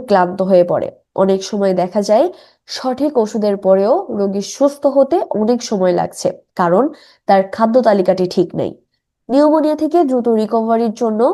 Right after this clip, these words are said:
ওষুধের পাশাপাশি এমন কিছু খাবার বেছে নিতে হবে, যা একই সাথে শরীরের প্রদাহ কমাবে এবং ইমিউনিটি বুস্ট করবে। তো চলুন জেনে নেই একজন নিউমোনিয়া রোগীর খাদ্য তালিকায় কি কি খাবার রাখা খুবই গুরুত্বপূর্ণ।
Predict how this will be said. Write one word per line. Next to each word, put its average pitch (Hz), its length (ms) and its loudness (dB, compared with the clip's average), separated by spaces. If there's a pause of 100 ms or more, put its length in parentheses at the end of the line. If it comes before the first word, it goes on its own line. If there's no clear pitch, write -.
(400)
ওষুধের 226 420 2
পাশাপাশি 233 580 0 (460)
এমন 269 240 4
কিছু 294 260 0
খাবার 214 300 2
বেছে 190 220 2
নিতে 233 300 0
হবে, 185 200 2 (480)
যা 226 120 4 (120)
একই 247 220 2 (100)
সাথে 254 240 -2 (440)
শরীরের 240 460 2
প্রদাহ 226 260 -2 (120)
কমাবে 262 360 2 (200)
এবং 208 160 -2 (220)
ইমিউনিটি 285 440 2 (120)
বুস্ট 185 300 -2
করবে। - 220 0 (220)
তো 240 80 4 (100)
চলুন 226 220 2 (120)
জেনে 240 300 2
নেই 277 100 2 (480)
একজন 214 320 0
নিউমোনিয়া 285 480 2
রোগীর 277 320 2
খাদ্য 226 200 -2 (100)
তালিকায় 247 360 2 (300)
কি 339 160 6
কি 370 80 6 (120)
খাবার 208 320 4
রাখা 330 160 2 (120)
খুবই 349 260 2
গুরুত্বপূর্ণ। 180 500 -6